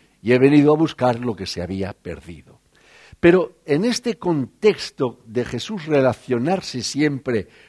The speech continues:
con personas humildes y sencillas,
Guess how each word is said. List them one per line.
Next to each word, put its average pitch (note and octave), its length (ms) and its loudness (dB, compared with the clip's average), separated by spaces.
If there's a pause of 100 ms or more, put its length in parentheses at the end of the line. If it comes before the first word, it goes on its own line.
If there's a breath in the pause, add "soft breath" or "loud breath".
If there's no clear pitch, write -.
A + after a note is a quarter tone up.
(100)
con C#3 240 -2
personas C3+ 1040 -2 (340)
humildes B2 720 0
y F#3 120 -8
sencillas, A#2 840 -4